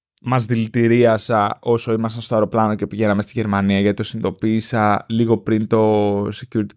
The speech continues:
control, ότι έχω ξεχάσει το δίπλωμα. Οπότε πέρασα μία ώρα που είχα μιζεριάσει πάρα πολύ.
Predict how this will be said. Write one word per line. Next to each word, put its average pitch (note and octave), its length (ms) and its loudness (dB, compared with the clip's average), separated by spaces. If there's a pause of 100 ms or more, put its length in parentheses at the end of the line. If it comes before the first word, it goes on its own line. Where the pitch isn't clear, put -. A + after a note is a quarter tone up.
control, G2 380 -2
ότι G2 80 -4
έχω G2+ 100 -2
ξεχάσει G2+ 380 -8
το - 60 -12
δίπλωμα. G2 560 -8 (320)
Οπότε A2 480 -2 (400)
πέρασα A2 500 0 (300)
μία A2+ 400 2
ώρα A2 280 2
που A2 480 -6 (320)
είχα A#2 200 -8
μιζεριάσει A2+ 720 0 (320)
πάρα G2+ 340 -2
πολύ. F#2+ 380 -14